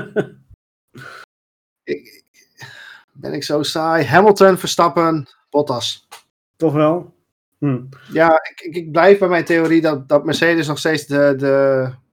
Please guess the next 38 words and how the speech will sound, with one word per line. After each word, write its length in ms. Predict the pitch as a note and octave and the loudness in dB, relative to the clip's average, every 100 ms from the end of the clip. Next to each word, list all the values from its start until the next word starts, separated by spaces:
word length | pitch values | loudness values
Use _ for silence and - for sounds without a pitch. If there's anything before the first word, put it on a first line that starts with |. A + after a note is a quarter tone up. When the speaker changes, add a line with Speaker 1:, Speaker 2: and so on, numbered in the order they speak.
| _ _ _ _ | _ _ _ _
Speaker 1:
eh, 840 | C3 C3 C3 C3 C3 B2+ C3 C3 - | -8 -4 -2 -2 -4 -4 -4 -4 -6
het 120 | C#3 | -6
lek 220 | D3+ D#3 | -4 -6
boven 380 | - D3 D3+ C#3 | -2 0 0 -4
blijft, 480 | C3+ C#3 C#3 - - _ _ _ _ _ _ | -4 -4 -4 -10 -20 _ _ _ _ _ _
heeft 480 | - A2+ D#3+ F#3 E3+ | -20 -6 2 2 2
en 140 | D#3 | -8
blijft 340 | D3 D#3 D3+ | -4 -4 -4
houden. 520 | B2+ D3 D3+ C#3+ D3 D3 | -4 -2 -2 -2 -6 -10
En 140 | C3 | -14
eigenlijk 380 | C3 C#3+ D#3+ D#3+ | -10 -6 -4 -4
had 140 | C#3+ D3 | -4 -4
ik 100 | C#3+ | -4
dat 160 | C#3 | -6
idee 280 | D3 C#3 C#3 | -4 0 -2
vorige 380 | C#3 D3+ C#3+ C#3+ | -2 -6 -4 -2
race 280 | C#3 C#3 D#3 | -2 -2 -4
ook 100 | F3 | -4
al 80 | |
wel 140 | D3+ C#3+ | -2 -2
weer 120 | C#3+ | -2
een 120 | C3+ | -4
beetje. 540 | C#3 C#3 C#3 C#3 C3+ C3+ _ _ _ | -2 -2 -4 -4 -6 -8 _ _ _
Waar, 420 | C3 D3 D#3+ D3+ | -4 0 0 2
hè, 180 | D#3+ D#3 | 0 0
die, 180 | D3+ | -10
dat 200 | D3 C#3+ | -4 -4
Max 220 | C#3+ C#3+ - | -4 -8 -8
hem 120 | C#3+ | -6
echt 260 | D3+ E3+ _ _ _ _ | -6 -8 _ _ _ _
vorige 340 | - D#3+ C#3 | -10 -8 -4
race 180 | D3+ C#3+ | -4 -6
natuurlijk 300 | C#3+ D#3+ C#3 | -6 -4 -2
wel 140 | D3+ | -2
echt 120 | D3 | -2
naar 80 | D3 | -4
huis 260 | C#3 C#3+ C3 | -2 -2 -2
ge-, 200 | C3 | -6